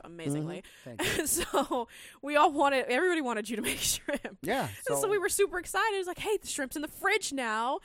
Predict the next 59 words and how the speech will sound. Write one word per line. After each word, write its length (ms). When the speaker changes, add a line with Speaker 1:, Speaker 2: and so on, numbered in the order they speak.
Speaker 1:
so 180
we 120
can 180
actually 460
use 240
it. 80
It's 80
properly 520
defrosted 640
ahead 260
of 60
time," 280
which, 160
'cause 180
we 220
always 300
forget. 400
We'll 120
go, 160
"Oh 180
man, 240
shrimp 240
sounds 220
amazing," 380
but 120
then 180
all 160
of 60
our 100
shrimp 220
will 60
be 120
in 60
the 60
freezer. 400
And 140
so 120
it 40
was, 120
like, 140
finally 420
thought 420
ahead 300
of 120
it. 260
It 40
was 140
like, 200
"Yeah, 220
put 200
the 80
shrimp 340
in 100
the 60
fridge. 400
It's 260
time, 680
baby. 420
Let's 280